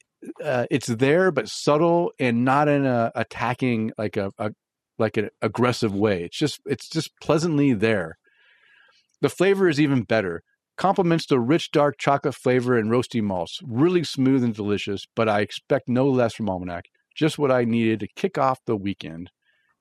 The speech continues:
Uh, I gave this a four and a half cap rating. And again, Almanac to me is, um, Almanac Beer Company. I love their sour beers. They make, in my opinion, the best sour beers in the country. But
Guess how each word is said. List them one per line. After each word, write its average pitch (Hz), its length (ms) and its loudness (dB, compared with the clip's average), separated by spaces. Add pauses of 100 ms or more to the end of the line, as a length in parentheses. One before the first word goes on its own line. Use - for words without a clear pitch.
Uh, 104 200 -4
I 139 100 0
gave 170 160 0
this 139 100 -2
a 110 60 0
four 147 280 -2
and 143 80 0
a 120 60 0
half 117 200 0
cap 98 280 -2
rating. 92 460 -4
And 104 420 -4 (560)
again, 131 380 0
Almanac 175 640 2
to 143 100 0
me 151 380 2
is, 135 260 2 (140)
um, 110 400 0 (540)
Almanac 160 360 0
Beer 147 180 2
Company. 113 520 -2 (180)
I 147 180 2
love 139 360 2
their 123 220 2
sour 113 420 0
beers. 87 480 -6
They 143 260 2
make, 135 280 2 (320)
in 120 100 0
my 131 160 2
opinion, 113 380 -2
the 101 60 -4
best 110 260 -4
sour 110 220 2
beers 101 400 -4
in 98 280 -6 (500)
the 98 80 -12
country. 87 460 -10 (1600)
But 160 260 2